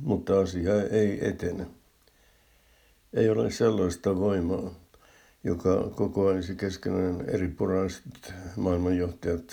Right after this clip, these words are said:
saman lipun alle. Sellainen voisi olla maailman mahtavimman valtion päämies. Nykyinen Yhdysvaltain presidentti ei kuitenkaan ole siihen tehtävään halukas eikä sopiva.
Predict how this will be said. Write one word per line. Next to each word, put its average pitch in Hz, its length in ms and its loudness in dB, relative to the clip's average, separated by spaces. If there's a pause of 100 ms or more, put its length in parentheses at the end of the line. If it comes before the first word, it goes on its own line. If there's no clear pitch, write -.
saman 95 320 2
lipun 85 320 -4
alle. 92 300 -4 (1400)
Sellainen 101 380 6
voisi 95 340 0
olla 92 320 2 (220)
maailman 92 480 0 (120)
mahtavimman 92 880 -4
valtion 95 500 -2
päämies. 82 560 -4 (1200)
Nykyinen 101 520 0
Yhdysvaltain 92 720 0
presidentti 92 720 -4 (380)
ei 90 160 -2
kuitenkaan 92 680 -2
ole 90 260 -2
siihen 98 340 -2
tehtävään 87 560 -4 (300)
halukas 92 640 -2 (120)
eikä 98 320 -2
sopiva. 87 480 -8